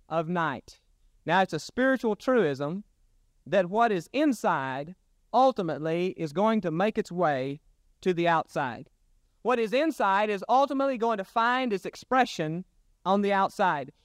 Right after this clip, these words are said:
So if you are filled with darkness, if your life is characterized by darkness, then ultimately that is going to show itself in your walk. It's ultimately going to show itself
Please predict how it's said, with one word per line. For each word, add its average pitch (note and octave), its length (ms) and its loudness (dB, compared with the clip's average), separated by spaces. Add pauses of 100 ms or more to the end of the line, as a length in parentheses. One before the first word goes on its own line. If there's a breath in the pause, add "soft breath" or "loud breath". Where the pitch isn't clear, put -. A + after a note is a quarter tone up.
So B3+ 220 2
if A#3 140 0
you C4 180 0
are G#3 220 2 (160)
filled E4 280 2
with B3+ 180 -2
darkness, G3 420 0
if A3 160 -8
your G#3 140 -4
life B3+ 360 0
is B3 120 -6
characterized G#3+ 760 0
by F#3 160 0
darkness, F3+ 480 -2
then G#3 240 -2
ultimately A3+ 600 2
that G#3+ 200 0
is G3+ 120 -12
going B3+ 280 2
to G3 60 -4
show B3+ 340 2
itself B3+ 500 0
in B3+ 160 0
your C#4 160 -2
walk. C#4 460 2 (380)
It's G#3+ 180 0
ultimately C4 460 2
going A3+ 200 -2
to G3+ 60 -4
show B3+ 300 0
itself G#3+ 520 0